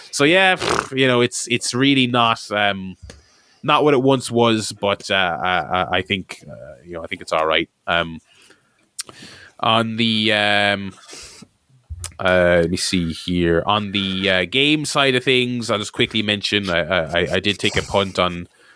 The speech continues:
the second viral game of the year after Pal Worlds. I, I, I, um, I did get Helldivers two, um, which I, I had no affinity for the original whatsoever. But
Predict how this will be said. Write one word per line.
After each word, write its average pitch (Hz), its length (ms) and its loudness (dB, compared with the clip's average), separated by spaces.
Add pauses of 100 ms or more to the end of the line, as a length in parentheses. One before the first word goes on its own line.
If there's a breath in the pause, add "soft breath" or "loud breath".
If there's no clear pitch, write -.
(260 soft breath)
the - 80 -4
second 113 560 -2
viral 104 640 0
game 101 300 0
of 87 140 -8
the 98 60 -6
year 92 320 -4
after 90 240 -4
Pal 95 400 -4
Worlds. 87 440 -4
I, 87 220 -2
I, 85 420 0
I, 85 320 0 (240)
um, 82 520 -6
I 98 140 -4
did 104 240 -2
get 98 300 -2
Helldivers 92 760 -2
two, 85 420 -2 (680 loud breath)
um, 85 640 -2
which 98 160 -4
I, 123 220 2
I 135 60 2
had 123 120 -2
no 143 160 2
affinity 120 380 0
for 113 120 -4
the 107 140 2
original 101 340 0
whatsoever. 92 460 0
But - 160 -4